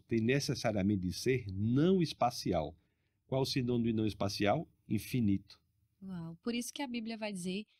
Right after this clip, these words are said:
Speaker 2: que tudo aquilo que a gente vê, que é visível, foi feito pelo que não se vê. Em Hebreus, né?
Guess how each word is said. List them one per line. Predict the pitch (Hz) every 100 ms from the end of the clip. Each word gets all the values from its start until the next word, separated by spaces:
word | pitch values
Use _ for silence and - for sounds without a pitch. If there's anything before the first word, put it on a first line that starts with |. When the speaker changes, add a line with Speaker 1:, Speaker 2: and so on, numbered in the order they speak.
| _ _
Speaker 2:
que | - 202
tudo | - 285 330
aquilo | - 269 247
que | 240
a | 208
gente | 202 226 - 294
vê, | 185 175 233 -
que |
é | 185
visível, | 190 226 190 190 202 294 - _ _ _ -
foi | 202
feito | - - 190 214 - 302 294 _ _ _ _ -
pelo | 180
que | 175 190
não | 190 185 208
se | - 190
vê. | 170 156 160 _ _ _ _ _ -
Em | 185
Hebreus, | 175 160 160 156 160
né? | 170